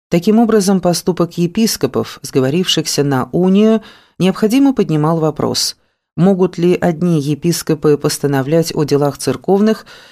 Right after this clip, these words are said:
или должны делать это с согласия мирян,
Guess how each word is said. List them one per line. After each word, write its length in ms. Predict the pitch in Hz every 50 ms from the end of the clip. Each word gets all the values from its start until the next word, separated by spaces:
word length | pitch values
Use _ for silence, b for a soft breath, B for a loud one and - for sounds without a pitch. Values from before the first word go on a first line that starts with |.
| B B
или 160 | 190 214 -
должны 400 | - 233 214 202 175 202 202 202
делать 420 | 175 151 170 180 185 202 196 202 -
это 420 | 156 147 - 170 175 180 170 - _ _ _ _
с 80 | - -
согласия 880 | - - 208 190 175 190 185 180 170 156 - - - 156 147 147 - -
мирян, 680 | 160 156 156 147 139 147 170 196 220 240 240 240 240